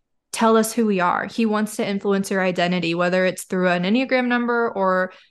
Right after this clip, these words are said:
astrology, divination. If the devil can literally shape you into your personality, then who are you?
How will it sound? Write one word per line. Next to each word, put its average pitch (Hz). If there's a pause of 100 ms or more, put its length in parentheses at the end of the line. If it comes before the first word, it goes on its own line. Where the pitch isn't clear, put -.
(180)
astrology, 196
divination. 185
If -
the 208
devil 208
can 262
literally 226
shape 226
you 240
into 220
your 208
personality, 190
then 170 (640)
who 277
are 302
you? 254